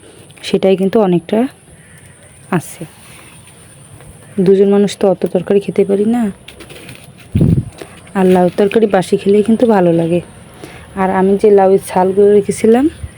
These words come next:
সেগুলো এখন আলু দিয়ে ভেজে নেব। এই যে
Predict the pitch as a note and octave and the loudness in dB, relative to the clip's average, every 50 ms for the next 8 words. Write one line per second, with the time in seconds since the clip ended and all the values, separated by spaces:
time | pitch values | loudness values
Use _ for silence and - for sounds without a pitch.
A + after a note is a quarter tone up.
0 | - - - - - - - - - - - - - - - - - - - - | -20 -20 -20 -20 -20 -20 -20 -20 -20 -20 -20 -20 -18 -14 -10 -10 -8 -6 -2 -2
1 | G3 F#3 G3 F#3 G3 G3+ F#3+ D#3+ F3+ F#3+ A3 F3+ F3+ F3+ F3 F3+ E3 F#3+ G#3+ A#3+ | 0 0 2 0 0 0 0 0 -2 -2 -2 -2 0 0 0 2 2 0 2 2
2 | A3 G3 F3+ D#3+ F3 E3+ F3 E3 E3 F3 E3+ - - - - - - - - - | 2 2 2 2 0 0 -2 -2 -4 -8 -12 -14 -18 -20 -20 -20 -20 -20 -20 -20
3 | - - - - - - - - - - - - - - - - - - - - | -20 -20 -20 -20 -20 -20 -20 -20 -20 -20 -20 -20 -20 -20 -20 -20 -20 -20 -20 -20
4 | - - - - - - - - - - - - - - - - - - - - | -20 -20 -20 -20 -20 -20 -20 -20 -20 -20 -20 -20 -20 -20 -20 -20 -20 -20 -14 -6
5 | - G#3 F#3 G3 | -4 -2 0 0